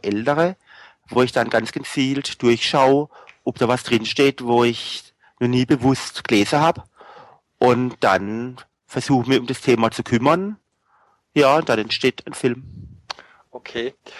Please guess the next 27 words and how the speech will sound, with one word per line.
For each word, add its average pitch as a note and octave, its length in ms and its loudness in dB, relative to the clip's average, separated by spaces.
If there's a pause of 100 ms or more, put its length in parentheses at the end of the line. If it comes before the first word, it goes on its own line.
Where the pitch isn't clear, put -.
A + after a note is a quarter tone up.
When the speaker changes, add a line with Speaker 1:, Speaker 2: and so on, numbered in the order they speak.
(300)
Speaker 2:
Wie D3 180 -6
ist - 200 -6
das? F3 140 -2
Hast D#3 220 0
du C#3+ 380 -2 (160)
das - 220 -6
Feedback, G#3 560 0
das G3 180 0
du G#3 100 -4
bekommst? F#3+ 400 -2
Eben, E3+ 140 -2
du, C#3 320 -4
du B2 140 -14
publizierst C3+ 640 -2
das - 100 -4
über C3 140 -6
verschiedenste C#3 500 -8
Kanäle, C#3+ 440 2
dass - 140 -4
ein, B2 320 0 (400)
ein B2 200 -6
neues A#2+ 420 -4
Video G3+ 260 0
von D#3 220 -8
dir B2+ 140 -2
da B2+ 260 0
ist. G#3+ 300 -6